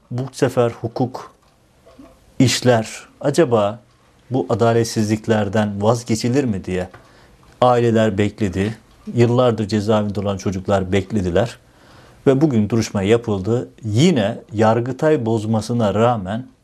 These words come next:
aynı mahkeme yine Harbiyeli çocuklara müebbet hapis cezası verdi.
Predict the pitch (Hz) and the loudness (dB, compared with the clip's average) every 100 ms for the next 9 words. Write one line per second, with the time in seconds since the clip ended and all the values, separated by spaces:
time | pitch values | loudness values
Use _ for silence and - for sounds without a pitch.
0 | _ _ 135 131 98 92 - 98 101 262 | _ _ -2 0 0 -4 -4 -2 0 0
1 | 277 - - - 226 214 - _ - 117 | -4 -8 0 2 4 2 -4 _ -2 0
2 | 120 98 92 - 90 98 95 113 127 113 | 0 -2 -8 -10 -12 -4 0 0 0 -2
3 | 101 107 104 120 - - 113 - 95 90 | 0 0 0 -2 -4 -8 -8 -4 -4 -2
4 | 87 - 95 90 85 | -4 -2 0 0 -2